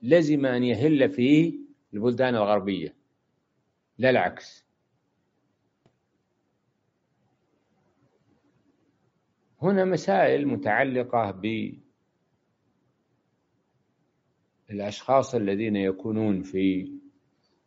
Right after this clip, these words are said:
بلدان أخرى ويكونون في بلدان غير إسلامية، فيقال لهم: "اعملوا بما يسير عليه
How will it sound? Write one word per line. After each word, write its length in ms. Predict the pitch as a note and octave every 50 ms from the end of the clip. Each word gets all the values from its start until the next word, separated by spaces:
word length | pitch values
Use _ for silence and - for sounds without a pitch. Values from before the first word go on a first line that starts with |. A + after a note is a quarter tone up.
| _ _ -
بلدان 420 | D#3+ D3+ C#3+ D3+ C#3+ C3+ A#2+ A2
أخرى 600 | F#2+ B2 B2 A#2+ - A2 G#2+ A2 G#2+ G#2+ A2 G#2+
ويكونون 560 | G2+ F#2 F#2 F#2 F#2 - - A2+ A2 G#2+ G#2 G2
في 140 | G2 G#2
بلدان 500 | F#2+ F#2 G2+ G2 F#2 F#2+ A2 G#2+ G#2 G2
غير 280 | F#2+ G2 G2+ G2+ G2 G2
إسلامية، 840 | F#2 F#2 - F#2 F#2+ F#2+ F#2 F#2 G#2 A#2+ B2 G#2+ G2 G#2 A#2 A#2 A#2 - _ _ _ _ _ _ _ _ _ _ _
فيقال 540 | - C3+ C#3 C#3 - D#3+ D#3 D3 C#3 C#3 C3
لهم: 600 | C3 G2+ F#2+ B2 C#3 D3 E3+ F3+ F#3 F3+ - - _ _ _ _ _ _ _ _ _ _ _ _ - C#3+
"اعملوا 760 | C#3+ C#3+ C3 B2+ B2+ A#2+ A#2 A2+ A#2+ C3+ D3+ E3+ F3 - - - - _ _ _ _ _ _ _ _ _ _ _ _ _ _ _ _ _ _ _ _ _ _ -
بما 460 | G#2 G#2 B2 C3+ C3+ C3 B2+ A#2+ A2+
يسير 400 | G#2+ A2 - - D3+ C#3+ C#3+ A2
عليه 640 | F2+ G2 G#2+ G#2+ A#2 A#2+ C3 C#3+ D3 D3 - -